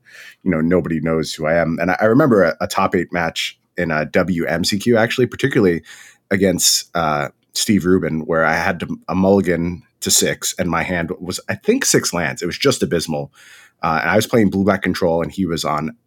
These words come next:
Abzan. And if he does anything in the first few turns, he just absolutely houses me. Like, there's nothing I can do and there's no way I get into the game. But I keep the six land hand. And then on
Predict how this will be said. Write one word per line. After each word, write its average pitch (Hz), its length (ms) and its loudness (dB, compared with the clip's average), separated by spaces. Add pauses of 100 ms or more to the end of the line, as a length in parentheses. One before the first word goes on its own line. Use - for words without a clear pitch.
(500)
Abzan. 76 540 -2
And 82 80 -6
if - 60 -10
he 104 60 -2
does 127 360 2 (160)
anything 92 580 0 (140)
in 95 80 2
the 90 80 0
first - 260 -4
few 87 120 -6
turns, 82 380 -6 (380)
he 117 160 2
just 101 200 0
absolutely 78 400 -2
houses 69 380 -6
me. 71 160 -12 (320)
Like, 87 120 -2
there's 90 180 -2
nothing 92 400 2
I 80 100 0
can 76 200 -8
do 73 260 -6
and 73 120 -2
there's 78 160 -8
no 85 180 -2
way 78 140 -2
I 73 60 -2
get 73 140 -8
into 73 160 -10
the 76 80 -12
game. 73 380 -8 (460)
But - 100 2
I - 20 2
keep 151 180 2
the 123 60 2
six - 220 0
land 95 160 2
hand. 85 300 -2
And 92 180 2
then 90 320 0
on 92 440 2